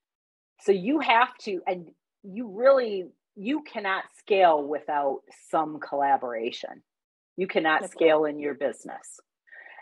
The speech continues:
Speaker 1: And you have, over all of the years that I've worked, I've always had collaborators.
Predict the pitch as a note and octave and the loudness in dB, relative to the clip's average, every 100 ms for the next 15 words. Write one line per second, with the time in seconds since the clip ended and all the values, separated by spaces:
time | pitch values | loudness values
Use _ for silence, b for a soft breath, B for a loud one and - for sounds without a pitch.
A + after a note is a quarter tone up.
0 | _ F3 E3 D#3+ D3+ D3+ D3 D3+ D3+ - | _ 6 6 6 4 0 -4 -8 -12 -20
1 | _ _ _ - G3+ G#3 - D4 - - | _ _ _ -8 -2 0 6 6 6 0
2 | - A#3+ A#3+ C#4 C#4 G3 G3+ B3+ C#4 A#3+ | 4 6 6 4 4 6 6 6 4 -2
3 | G3+ G#3 A3+ B3 F#3 D3+ D3 - D#3 F#3+ | -12 -14 -6 -4 -2 -4 -10 -8 -4 -2
4 | B3+ - D3+ D3+ - - F#3 - F#3+ C4 | -4 -4 -4 -4 -6 -14 -14 -6 2 4
5 | D#4+ E3 - C3+ - C3 A#2 A2 G#2+ - | 2 -2 -6 -8 -8 -8 -6 -8 -12 -16
6 | - | -16